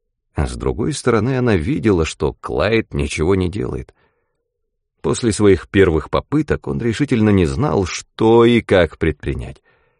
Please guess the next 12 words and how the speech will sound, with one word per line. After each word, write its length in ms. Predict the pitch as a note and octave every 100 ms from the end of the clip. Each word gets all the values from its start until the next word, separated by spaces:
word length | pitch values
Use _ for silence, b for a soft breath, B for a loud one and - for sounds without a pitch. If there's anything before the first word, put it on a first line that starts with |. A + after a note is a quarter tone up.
| _ _ _ _ _ _ _ _ _ -
У 60 | -
него 240 | D2 C3+
не 120 | C3
было 200 | A2 G2
друзей, 580 | D2+ D#2 C2 A2+ C#3+ C#2+
и 40 |
поэтому 360 | - C#2+ B2 A#2+
в 80 | F#2
надежде 600 | G2 D#2 A2 B2+ F#2 A2
получить 460 | G2 F#2 A2 G#2 G#2
нужные 340 | F2 D2+ C2+
сведения 680 | - G2 E3 G#2+ C#2 B1+